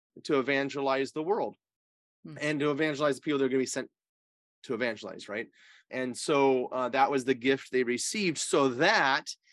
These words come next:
Speaker 1: each of these could hear and understand in their own language according to the preaching of the apostles, according to the preaching that they were proclaiming there. So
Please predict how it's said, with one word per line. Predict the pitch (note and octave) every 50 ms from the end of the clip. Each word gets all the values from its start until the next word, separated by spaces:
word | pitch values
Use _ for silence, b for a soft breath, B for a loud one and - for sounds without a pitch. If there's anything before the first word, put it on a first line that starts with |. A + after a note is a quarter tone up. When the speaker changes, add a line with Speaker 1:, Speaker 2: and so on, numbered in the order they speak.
| b b b _ _
Speaker 1:
each | - F#3+ F#3 D3+ - F#3
of | D#3+ C#3
these | C3+ E3 G#3 A3+ G3 D#3 C#3 C#3 C3 -
could | - - C3+
hear | - - - - A3+ A3+ A#3 G#3 F3 E3 D3+
and | C#3 C#3+
understand | C#3+ C#3+ C3+ C3 - - - - - F#3+ G3 G#3 F#3+ D#3 C#3+ D3 D3 C#3+
in | C#3+
their | C#3+ C#3 C#3+
own | C#3+ C3+ C3+ C#3
language | D3 E3+ G#3 A3+ A#3 G3+ C#3+ B2+ A#2+ A#2+ C3 C#3+ C#3 - - b b b b _
according | C3 C3 - - E3+ E3+ F3 E3 F3 F3
to | F3+
the | F#3 F3+
preaching | - C#3+ C3+ B2+ - - D3+ D#3
of | D#3 D3+
the | D#3+
apostles, | D#3+ D#3 - - G3+ A#3+ A3+ A3 G#3+ - G2 D#2 - - - _ _ _ _ _ _ _ A2
according | A2+ - - D3+ C#3+ C#3+ D#3 D#3
to | D#3+
the | D3+
preaching | - - C#3 C3 - - D3
that | C3+ B2+
they | A#2+ C3+ C3+
were | C3 B2+ C3 B2+ B2 B2 A#2+ G2 G#2+
proclaiming | - C#3 B2 - - C3+ B2+ B2 B2 A#2+ A#2+ A#2 - -
there. | - G#2 - F#3+ E3+ B2+ G2+ - -
So | - - - D#3+ C#3+ -